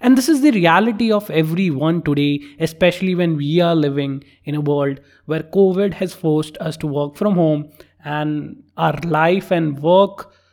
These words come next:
all of that has been affected. Our work and our personal life are not separate anymore. So that's what we are going to talk about today. What's up guys, welcome to Everyday one oh one.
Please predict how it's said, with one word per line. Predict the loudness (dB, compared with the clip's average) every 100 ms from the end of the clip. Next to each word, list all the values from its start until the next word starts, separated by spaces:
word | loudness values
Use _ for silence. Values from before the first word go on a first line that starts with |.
| _ -4
all | 4 6
of | 4 2
that | 0 2 -2 -6 _ _ _
has | -4 -2 -2 -6 _
been | -6 -6
affected. | -6 -8 -10 -10 -12 -10 -12 -18 -16
Our | -10 -8
work | -6 0 2 2 -2
and | -4
our | -2 -2
personal | -2 -4 -2 0
life | 2 2 0 -6 _ _
are | -6
not | -4 0 -2 -4
separate | -8 -8 -8 -10 -10 -20 _
anymore. | -12 -10 -10 -12 -16 _ -8
So | 0
that's | 4 4 4
what | 2 4
we | 2
are |
going | 2 0
to | 0
talk | 2 2
about | 2 0 0
today. | -4 -8 -12 _ _ _ _ _ _ _ _ _ _ _ _ _ -20 _
What's | 2 2
up | 4
guys, | 4 4
welcome | 0 0 -2
to | -2 -4 0
Everyday | 0 2 0 2 2 0
one | 0 -4 -4
oh |
one. | -6 -4 -6 -8